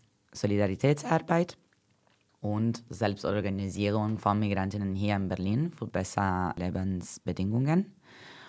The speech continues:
Und wir haben politische Arbeit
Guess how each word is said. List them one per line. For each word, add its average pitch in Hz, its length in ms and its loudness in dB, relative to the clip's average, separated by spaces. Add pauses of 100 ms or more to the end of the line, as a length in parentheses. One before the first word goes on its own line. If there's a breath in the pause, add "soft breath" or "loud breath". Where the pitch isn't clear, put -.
(280 loud breath)
Und 113 920 4
wir 104 340 0
haben 104 1120 0 (320)
politische 98 460 -2
Arbeit 95 560 0